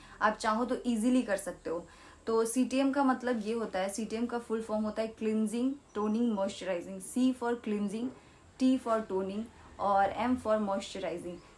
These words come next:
ये तीन step जो होते हैं वो हमारे face के लिए बहुत ही ज़्यादा important है, बहुत ज़्यादा। ये आपको करना चाहिए अगर आपको एक healthy, अच्छी,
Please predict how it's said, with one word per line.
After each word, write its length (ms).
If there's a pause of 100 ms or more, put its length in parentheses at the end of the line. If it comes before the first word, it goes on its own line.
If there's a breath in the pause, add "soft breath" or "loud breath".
ये 80
तीन 500
step 480
जो 240
होते 260
हैं 180
वो 80
हमारे 320
face 280
के 100
लिए 140
बहुत 580
ही 60
ज़्यादा 280
important 600
है, 200
बहुत 300
ज़्यादा। 240 (160)
ये 100
आपको 460
करना 360
चाहिए 240
अगर 180
आपको 440
एक 220
healthy, 400
अच्छी, 640